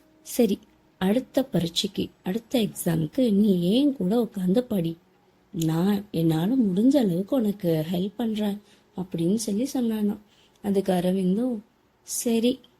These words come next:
நானும் உன் கூடயே இனிமே உட்காந்து படிக்கிறேன்" அப்படின்னு சொல்லிட்டு ரெண்டு பேரும் சேர்ந்து படிக்க ஆரம்பிச்சாங்களாம். ராஜா தனக்கு தெரிஞ்ச வகையில அரவிந்துக்கு எப்படியெல்லாம்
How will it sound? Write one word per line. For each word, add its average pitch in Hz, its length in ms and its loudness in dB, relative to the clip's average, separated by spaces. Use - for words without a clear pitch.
நானும் 226 680 0
உன் 202 220 -2
கூடயே 196 300 0
இனிமே 214 360 2
உட்காந்து 208 400 -2
படிக்கிறேன்" 202 720 -2
அப்படின்னு 185 340 0
சொல்லிட்டு 208 640 -2
ரெண்டு 185 380 2
பேரும் 180 300 0
சேர்ந்து 220 420 0
படிக்க 196 420 -2
ஆரம்பிச்சாங்களாம். 214 840 -2
ராஜா 180 680 0
தனக்கு 226 400 0
தெரிஞ்ச 226 440 0
வகையில 202 760 0
அரவிந்துக்கு 190 760 -2
எப்படியெல்லாம் 170 680 -2